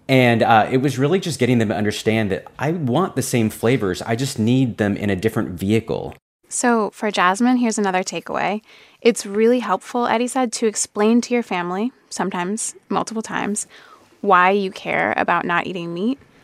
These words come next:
Speaker 2: And you can tell them, whether it's about animal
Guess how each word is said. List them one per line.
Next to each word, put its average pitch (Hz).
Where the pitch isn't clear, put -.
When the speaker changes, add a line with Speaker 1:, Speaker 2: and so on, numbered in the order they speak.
Speaker 2:
And 202
you 202
can 214
tell 294
them, 190
whether 202
it's 185
about 180
animal 180